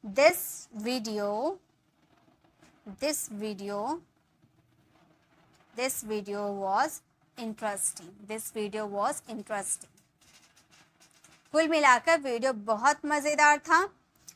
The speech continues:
तो बोलेंगे all in all the video was interesting। चलिए अब नेक्स्ट देखते हैं। तो जब भी आपको बोलना हो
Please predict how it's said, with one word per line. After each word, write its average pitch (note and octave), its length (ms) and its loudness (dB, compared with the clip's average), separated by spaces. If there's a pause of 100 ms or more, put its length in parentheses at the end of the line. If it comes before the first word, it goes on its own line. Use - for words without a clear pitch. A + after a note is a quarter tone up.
(140)
तो A#3 100 -2
बोलेंगे A3+ 380 -2
all C4 320 6
in E4+ 160 2
all F#4+ 200 4
the C#4 100 0
video A3 380 -2
was C4 260 0 (140)
interesting। A#3 640 -6 (1160)
चलिए A#3 260 -4
अब A3+ 160 -4
नेक्स्ट A#3+ 260 -4
देखते C#4 240 -2
हैं। E4+ 80 0
तो F4+ 80 -2
जब C4+ 200 2
भी D4+ 80 0
आपको F#4+ 280 4
बोलना A#3+ 340 -2
हो D4+ 80 0